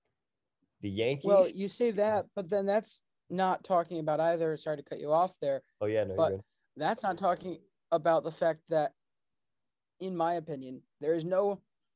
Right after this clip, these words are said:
Speaker 2: there is not concrete proof of this yet because they've had very limited playoff, like, runs and appearances, ex-, with the exception of last year. But you look at last year,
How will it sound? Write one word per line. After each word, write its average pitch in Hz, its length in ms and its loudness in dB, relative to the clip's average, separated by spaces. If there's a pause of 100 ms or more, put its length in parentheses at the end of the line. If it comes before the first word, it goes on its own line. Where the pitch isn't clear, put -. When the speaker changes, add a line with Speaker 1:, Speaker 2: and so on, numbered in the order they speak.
(240)
Speaker 2:
there 175 140 -2
is 185 100 -6
not - 200 -6
concrete 170 680 -10
proof 160 320 -8
of 175 100 -12
this 180 220 -10
yet 175 320 0
because 151 480 -6 (500)
they've 160 220 -6
had 160 420 0 (240)
very 156 300 -2
limited 151 500 -2 (160)
playoff, 143 380 -2 (160)
like, 139 260 -6
runs 143 480 -6
and 139 80 -8
appearances, 156 880 -8 (1300)
ex-, 165 240 -4
with 170 100 -6
the 160 80 -8
exception 156 460 -6
of 123 120 -12
last 135 440 -10
year. 135 360 -6 (480)
But - 200 4 (100)
you 175 160 -2
look 190 120 -2
at 170 120 -12
last 151 360 -6
year, 147 360 -8